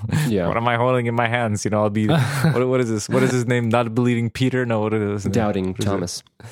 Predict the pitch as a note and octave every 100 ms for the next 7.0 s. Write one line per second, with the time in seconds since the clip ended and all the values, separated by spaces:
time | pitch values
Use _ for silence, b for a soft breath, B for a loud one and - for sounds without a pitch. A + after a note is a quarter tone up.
0 | B B B B - C#3 C3 B2 B2+ A#2
1 | C#3 C#3+ A2+ D3+ C#3+ C#3+ C#3+ C3+ B2+ B2
2 | A#2+ A2+ A2+ G2+ - - - A#2 D3 A#2
3 | B2+ C#3 E3+ D3 D3 B2 D3 C3+ B2+ B2
4 | B2 B2 F#3 E3 A2+ C3 F3 G3+ G3 -
5 | - C3+ - - - - - - - -
6 | - - C#3+ G#2+ - - F3 B3 C#3